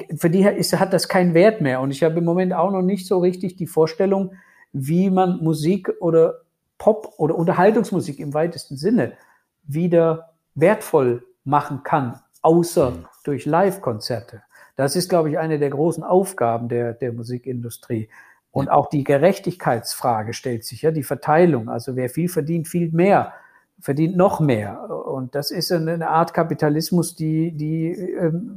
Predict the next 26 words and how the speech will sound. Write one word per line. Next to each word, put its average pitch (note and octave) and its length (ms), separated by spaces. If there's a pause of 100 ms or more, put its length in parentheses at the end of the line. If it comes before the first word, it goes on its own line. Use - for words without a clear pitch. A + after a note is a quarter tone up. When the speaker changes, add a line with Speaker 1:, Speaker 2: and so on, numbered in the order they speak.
Speaker 1:
die D#3+ 140
mir F3 160
wehtut. F3+ 480 (540)
Speaker 2:
Hm. F2+ 300 (580)
Ja, A#2 240
aber A2+ 140
das, B2 180
was B2+ 80
du - 80
eben B2 180
gesagt A#2 280
hast, B2 140
das A#2 120
ging B2+ 180
mir B2 200
genauso, C3 520
bei A2+ 280
mir A#2+ 160
jetzt A#2+ 140
nicht A2 120
mit A2+ 140
Platten, B2+ 320
aber A2 180
mit G#2+ 140
C - 120
Ds. A#2+ 360